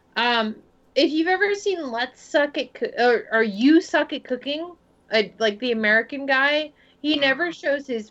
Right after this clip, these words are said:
Speaker 1: face.
Speaker 2: Mm-hmm.
Speaker 1: But he has great recipes and he has a great talent for delivering those recipes. So he doesn't really need a face.
Speaker 2: Mm-hmm.
Speaker 1: So I feel like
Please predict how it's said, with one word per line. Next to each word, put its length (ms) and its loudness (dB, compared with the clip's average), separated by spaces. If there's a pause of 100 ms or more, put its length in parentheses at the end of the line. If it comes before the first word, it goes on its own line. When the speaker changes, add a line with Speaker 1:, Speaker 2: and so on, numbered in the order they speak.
Speaker 1:
face. 520 0 (340)
Speaker 2:
Mm-hmm. 320 -12
Speaker 1:
But 140 4
he 140 -2
has 260 -2
great 420 -2
recipes 720 -4
and 180 -8
he 120 -2
has 240 0
a 80 0
great 440 -2
talent 520 -4
for 120 2
delivering 580 0
those 260 0
recipes. 920 -4
So 220 0
he 140 0
doesn't 340 2
really 260 -2
need 300 -4
a 140 -2
face. 640 -4
Speaker 2:
Mm-hmm. 540 -10
Speaker 1:
So 160 2
I 180 2
feel 200 -2
like 200 0